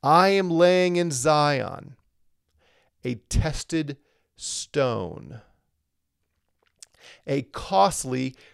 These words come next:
cornerstone for the foundation, firmly placed.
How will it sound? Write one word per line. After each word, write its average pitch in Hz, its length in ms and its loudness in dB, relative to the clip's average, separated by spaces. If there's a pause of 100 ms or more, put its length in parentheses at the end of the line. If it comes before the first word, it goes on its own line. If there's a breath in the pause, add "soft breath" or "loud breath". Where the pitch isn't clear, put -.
(160 soft breath)
cornerstone 117 1400 -2 (340)
for 147 260 0
the 135 100 0
foundation, 151 840 0 (120)
firmly 202 640 4
placed. - 840 -2